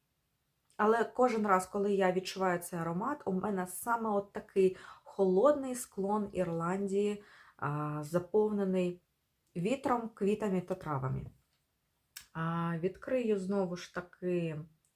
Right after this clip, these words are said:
е, сторінку. Ну, пишуть все, фужер, деревинний, деревинний фужер, так. Тут на старті солодкий апельсин та сицилійський мандарин. Скажу одразу, я їх так аж не відчуваю.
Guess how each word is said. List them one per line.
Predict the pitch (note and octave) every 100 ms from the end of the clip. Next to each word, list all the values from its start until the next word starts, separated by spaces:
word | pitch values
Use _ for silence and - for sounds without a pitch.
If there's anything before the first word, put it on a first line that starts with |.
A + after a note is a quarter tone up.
| _ _ _ _ _ _ _ _ - _ _ _ _ _ _ _ -
е, | F3 F3 F3
сторінку. | - A#3 G3+ F3+ F3 - C#4+ D#4+ D#4 D#4
Ну, | G#4+ C5 A4
пишуть | C4 B3 A3
все, | - - F3+ F3
фужер, | B3+ A3 E3+ A3+ A#3 A#3+ A3
деревинний, | F#3 F3+ D#3+ A#3+ C#4+ C4+ C4+ C4+ C4
деревинний | F#3+ F3 A3 A3+ G#3+
фужер, | - F#3 D#3 D#3 -
так. | E3+ - - - -
Тут | - D#4
на | C4+
старті | C4 B3+ B3+ - A3
солодкий | B3+ A#3+ C#4+ C#4 A#3
апельсин | G#3+ G#3+ G3+ C4+ B3
та | G#3+
сицилійський | G3+ G#3+ A3+ A#3 A#3 - F#3+
мандарин. | G3 F#3 G3 F#3 F3+ - _ _ _ _ _
Скажу | - A#3 A#3+ B3
одразу, | G3 G#3+ G3+ G3
я | A3 C4
їх | B3
так | - G#3+ G3+
аж | G3 G#3
не | B3+
відчуваю. | B3+ B3 - G3+ F#3+ F3 A#3+